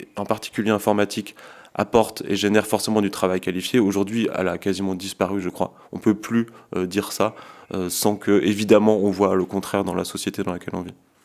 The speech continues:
Ah, d'abord, c'est compliqué de mesurer les créations d'emplois, parce qu'un entre-, un emploi qui est créé dans la logistique, c'est des emplois qui sont supprimés ailleurs. Donc ça a été montré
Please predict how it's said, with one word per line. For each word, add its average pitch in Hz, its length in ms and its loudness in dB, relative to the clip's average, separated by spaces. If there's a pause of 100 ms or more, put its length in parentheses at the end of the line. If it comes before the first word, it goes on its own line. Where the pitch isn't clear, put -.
(420)
Ah, 110 160 0
d'abord, 135 380 4
c'est - 100 -2
compliqué 123 440 2
de 98 440 4
mesurer 104 460 0
les 104 80 2
créations 101 400 -2
d'emplois, 104 280 2
parce 92 200 -4
qu'un 107 360 0
entre-, 104 360 0
un 107 180 4
emploi 117 320 4
qui - 80 -2
est 101 60 0
créé 104 260 -2
dans 95 140 -2
la 90 100 -2
logistique, 90 540 -6 (260)
c'est 117 120 0
des 101 120 0
emplois 107 240 4
qui 131 100 -4
sont 104 100 -2
supprimés 101 360 -2
ailleurs. 90 320 -2 (300)
Donc 95 120 -10
ça 95 100 -2
a - 20 0
été 92 120 -4
montré 95 480 0